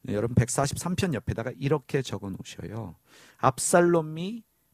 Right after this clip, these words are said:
다윗을 추격할 때 쓴 기도시로 이해되고 있습니다. 그러니까 압살롬의 추격을 받으면서 지금 어려운 상황 가운데 있을 때 다윗이 참회하는 시, 고백이에요. 지금 고난당하고 있는데 이 고난 가운데서 자기의 죄를 깨닫고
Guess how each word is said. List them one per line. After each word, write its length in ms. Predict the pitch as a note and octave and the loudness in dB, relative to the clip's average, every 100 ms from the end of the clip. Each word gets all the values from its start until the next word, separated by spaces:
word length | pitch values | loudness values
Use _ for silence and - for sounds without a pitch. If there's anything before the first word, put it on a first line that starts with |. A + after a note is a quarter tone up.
| - | 2
다윗을 420 | C3+ C#3+ C3 C#3 | 4 6 4 -2
추격할 500 | - - F3+ - A2 | -4 0 0 0 -6
때 200 | - A#2 | -4 -4
쓴 400 | - - E3+ F3 - | -4 -4 -4 -4 -10
기도시로 640 | - - B2+ A#2+ A2 A2+ | -16 -4 -4 -4 -6 -6
이해되고 480 | - F2 E2+ E2+ E2+ | -6 -10 -10 -12 -12
있습니다. 580 | E2+ - - D2+ - _ _ _ _ _ _ _ _ | -16 -20 -20 -20 -20 _ _ _ _ _ _ _ _
그러니까 140 | - A2 | -6 -4
압살롬의 920 | - - E3+ E3 D#3 D#3 D3 C#3 C#3+ | 0 6 6 6 4 2 2 2 -2
추격을 380 | - G3+ F#3+ F3 | -2 2 2 4
받으면서 760 | B2+ B2 G#2 F2 - D#3 B2 - | 2 0 -4 -8 -4 -4 -4 -10
지금 240 | - C3 | -10 -6
어려운 340 | B2+ A2 C#3 C#3 | -2 0 2 0
상황 280 | - E3+ E3 | 0 -2 -2
가운데 280 | C#3 B2 G#2 | -2 -2 -4
있을 260 | F2+ F#2 | -8 -12
때 280 | - D3+ A#2+ - - _ | -8 -8 -8 -14 -20 _
다윗이 380 | - C3+ C3+ D3 | 0 2 2 -4
참회하는 680 | - - A3 G#3+ F#3+ D3+ D#3 | -6 -4 0 0 -2 -4 -4
시, 300 | D3 - F#2+ - | -6 -10 -12 -14
고백이에요. 800 | - B2 A#2+ A2+ - E2 E2 E2 _ _ _ _ _ - _ | -10 -6 -6 -6 -10 -14 -14 -18 _ _ _ _ _ -20 _
지금 240 | - F3 | 0 0
고난당하고 720 | - D3+ F3 F3 E3 D#3+ D3 | 4 4 6 6 4 4 2
있는데 360 | D3+ G2+ G2 B2 | 0 0 -2 -4
이 120 | A#2+ C3+ | -2 -2
고난 460 | - C3+ D#3+ D#3+ | 2 4 6 4
가운데서 640 | C#3 C3 B2+ B2+ A#2+ F#3 A#3 | 2 2 2 0 -2 -2 -2
자기의 340 | - A#2 C#3 | -4 -4 -4
죄를 340 | C3 B2 B2 B2+ | -2 0 0 0
깨닫고 540 | - A#2+ A#2+ - G3+ | -2 -4 -4 -4 -6